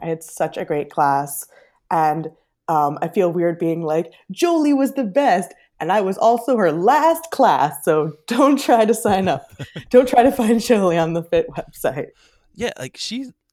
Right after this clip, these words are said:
Speaker 2: the last couple of people I've talked to have been through Jolie's, uh,
Speaker 1: Oh, yeah?
Speaker 2: uh, class system. Yeah, like, and
Speaker 1: Super
Speaker 2: she's great. Like,
Speaker 1: successful.
Speaker 2: she's awesome.
Speaker 1: Oh,
Speaker 2: Uh,
Speaker 1: Jolie is so great.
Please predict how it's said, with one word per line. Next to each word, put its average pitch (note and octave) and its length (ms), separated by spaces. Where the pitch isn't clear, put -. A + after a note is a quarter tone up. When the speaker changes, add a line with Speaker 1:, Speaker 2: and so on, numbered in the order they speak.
Speaker 2:
the B2+ 120
last F3+ 160
couple G#3 140
of - 60
people D#3 200
I've B2 80
talked - 280
to B2+ 80
have G2 120
been G#2 200
through G#2 300
Jolie's, G2+ 800
uh, F2 420
Speaker 1:
Oh, G3+ 100
yeah? A3 400
Speaker 2:
uh, F#2+ 260
class - 320
system. - 260
Yeah, D#3+ 220
like, G#2+ 340
and E3 100
Speaker 1:
Super - 20
Speaker 2:
she's F3 180
great. - 380
Like, G#2 240
Speaker 1:
successful. G#2 280
Speaker 2:
she's B2 240
awesome. G#2+ 520
Speaker 1:
Oh, E3 60
Speaker 2:
Uh, G2+ 320
Speaker 1:
Jolie G3+ 260
is F#3+ 120
so D3+ 160
great. - 280